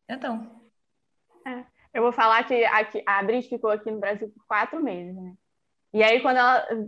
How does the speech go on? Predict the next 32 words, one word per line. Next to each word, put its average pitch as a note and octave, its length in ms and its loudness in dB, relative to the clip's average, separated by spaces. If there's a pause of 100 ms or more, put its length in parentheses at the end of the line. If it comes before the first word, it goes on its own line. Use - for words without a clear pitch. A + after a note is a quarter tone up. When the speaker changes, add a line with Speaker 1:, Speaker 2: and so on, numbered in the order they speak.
Speaker 2:
ficou B3 320 2
um E4+ 180 0
mês B3+ 380 0
de G#3+ 120 -4
viagem, G#3 760 0
ela G#3+ 220 4
veio A3+ 220 -2
dormir A#3+ 280 -2
aqui A#3+ 100 -8
na C4+ 100 -4
minha D4+ 200 -2
casa, B3+ 460 2
porque - 200 -14
a A3+ 80 -2
gente A3+ 280 -8
teve A3+ 260 -2
que B3+ 80 -20
fazer A#3+ 320 -4
uma A#3 160 -4
orientação A#3+ 600 -4
da A3 80 2
F A3+ 160 -6
S C4+ 280 -4
juntas. C4+ 420 -8 (220)
Eu B3+ 200 4
tinha B3 160 -6
acabado A#3 420 2
de B3+ 80 -2
voltar A#3 420 -2
do F#3+ 60 -10
meu G3+ 100 -8
intercâmbio, A#3 680 -8